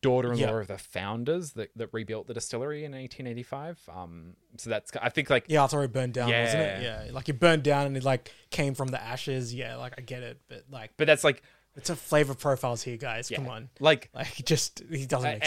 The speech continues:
Speaker 2: sense. <laughs>
Speaker 1: history that may not be well, that well known to people
Speaker 2: Yeah.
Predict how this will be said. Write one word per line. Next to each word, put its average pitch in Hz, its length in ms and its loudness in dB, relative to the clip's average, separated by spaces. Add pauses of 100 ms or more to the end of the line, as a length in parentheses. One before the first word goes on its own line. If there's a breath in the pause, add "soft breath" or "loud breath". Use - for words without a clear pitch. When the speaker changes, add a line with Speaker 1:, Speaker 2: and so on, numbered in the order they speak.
Speaker 2:
sense. - 40 -8
<laughs> 151 180 -6
Speaker 1:
history 139 280 0
that 123 180 -4
may 110 280 -6
not 107 360 -8
be 110 120 -6
well, 101 420 -6
that 101 300 -8
well 101 240 -8
known 98 560 -10
to 101 480 -12
people 104 680 -10
Speaker 2:
Yeah. 131 360 -4